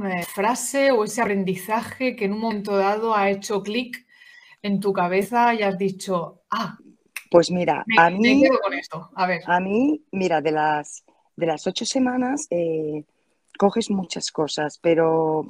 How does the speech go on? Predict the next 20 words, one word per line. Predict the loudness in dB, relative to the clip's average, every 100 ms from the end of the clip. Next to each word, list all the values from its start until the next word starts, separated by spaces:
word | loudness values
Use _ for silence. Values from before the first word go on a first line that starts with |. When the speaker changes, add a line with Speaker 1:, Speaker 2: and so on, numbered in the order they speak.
| 2
Speaker 2:
pero | 4
una | 6 6 6 4
de | 0
semana | 0 -2 0 0 -2 _ _ _ _
que | 2
hicimos | 4 4 4
el | 4
ejercicio | 4 2 -2 0 0 6 6
de, | 8 6 4 2 -4 _ _ _
de | 0 2
volver | 4 4 6 6
a | 4
ser | 0 -2
nuestro | -2 -4 -4 -2
adolescente, | 0 -2 -2 -4 -4 -2 -4 -6 _ _ _ _ _ _ _ _ 0
que |
a | 2
mí | 4 0
ese | 0 -4
ejercicio | -4 -8 -8 -4 -4